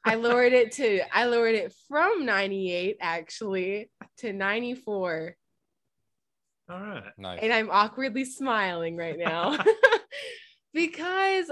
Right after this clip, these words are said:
Speaker 1: I would watch this movie at least every other day. The watchability of a movie, in my opinion, is very big.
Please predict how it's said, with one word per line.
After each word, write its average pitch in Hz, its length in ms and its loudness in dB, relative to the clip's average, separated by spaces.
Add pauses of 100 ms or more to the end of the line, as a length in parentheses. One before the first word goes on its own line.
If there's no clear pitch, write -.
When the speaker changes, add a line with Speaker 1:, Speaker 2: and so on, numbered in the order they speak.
(140)
Speaker 1:
I 294 200 -2
would 320 180 -6
watch 269 320 -6
this 285 200 -14
movie 262 600 -8 (320)
at 240 120 6
least 247 480 0
every 214 300 -4
other 202 240 -4
day. 185 480 -6 (320)
The 226 60 -4
watchability 226 720 -2
of 208 80 -4
a 214 60 -14
movie, 202 280 -10
in 196 80 -10
my 196 120 -6
opinion, 202 440 -10
is 180 120 -16
very 180 300 -4
big. 170 400 -6